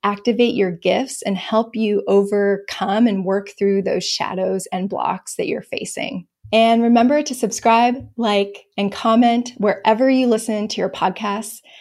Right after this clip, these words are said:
And I'd also love if you took a screenshot of your favorite part of this episode and shared it on your Instagram stories, tagging at Brie Couric,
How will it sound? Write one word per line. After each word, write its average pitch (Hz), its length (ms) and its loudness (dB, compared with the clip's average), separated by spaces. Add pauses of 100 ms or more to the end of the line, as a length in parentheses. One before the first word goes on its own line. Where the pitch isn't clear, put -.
(140)
And 226 100 2
I'd 233 160 4
also 240 280 2
love 240 320 2
if 226 160 -8
you 202 80 -6
took 285 220 -4
a 349 40 0
screenshot 254 720 2
of 190 120 0
your 196 100 2
favorite 254 460 2
part 226 340 2
of 202 80 -2
this 202 220 -2
episode 202 580 0
and 196 160 -2
shared 220 260 2
it 226 220 0
on 196 140 -2
your 190 120 -4
Instagram 247 560 2
stories, 202 540 0 (260)
tagging 214 440 0
at 202 240 -4
Brie 233 160 2
Couric, 196 400 -2